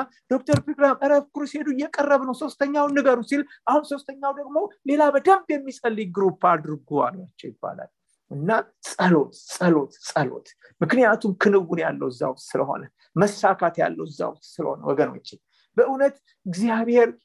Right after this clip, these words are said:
የልቡን የሚገልጥበት ስፍራ ስለሆነ፣ ስለዚህ የማያቋርጥ የዘወትር ልምድ ነው። እግዚአብሔር የተመሰገነ ይሁን። እግዚአብሔርን እጅግ አድርገን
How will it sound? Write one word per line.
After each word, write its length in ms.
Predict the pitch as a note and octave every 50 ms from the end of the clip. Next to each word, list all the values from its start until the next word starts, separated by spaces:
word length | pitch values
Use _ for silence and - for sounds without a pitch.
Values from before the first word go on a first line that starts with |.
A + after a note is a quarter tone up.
| _
የልቡን 460 | - F#3+ G#3 B3 A#3+ G3 F#3+ G#3+ A3 G#3+
የሚገልጥበት 680 | G#3 G3+ G3 G3 G3 F#3+ F#3 _ F3+ D#3 D#3+ F3 E3+
ስፍራ 240 | - D#3 D#3+ - - D3+ D3+
ስለሆነ፣ 380 | - E3+ F#3 F#3 F3 E3+ C#3+ - - _ _ _ _ _ _ _ _ _ _ _ _
ስለዚህ 440 | - - D#3 F#3+ G3+ G3 F3 A3 G#3+ G3 - _ _ _ _
የማያቋርጥ 1080 | D#3+ F#3 F#3+ G#3 G3 G3+ G#3+ G3 F3 E3 - _ _ - - D3+ D3+ C#3+ D3 D3 C#3+ - _ _ _ _ _
የዘወትር 520 | D#3 C#3 C3+ C#3 C3+ C3 B2 B2+ - A#2+ - A2+
ልምድ 380 | A2 G#2+ G#2+ F#2+ G2 G#2+ - - -
ነው። 140 | - C#3+ A2 - _ - _ _
እግዚአብሔር 640 | _ - A#2 C#3 C#3 B2+ A#2+ - E3 B2+ A#2+ A2+ - _
የተመሰገነ 800 | - A#2 A2 - A2 G#2 G#2 - - A2+ G#2+ _ - A2+ G#2+ G#2+ G#2 - - _ _ _ _ B2
ይሁን። 360 | A2+ B2 C3+ - - D#3 A#2 - _ _ _ _ _ _ _ _ _ _ _ _ -
እግዚአብሔርን 440 | B2 C3 B2 A#2+ A#2+ A#2+ A#2 A#2+ B2
እጅግ 240 | - _ - A#2 A2+
አድርገን 360 | A#2+ A2 G#2+ - - A2 G#2+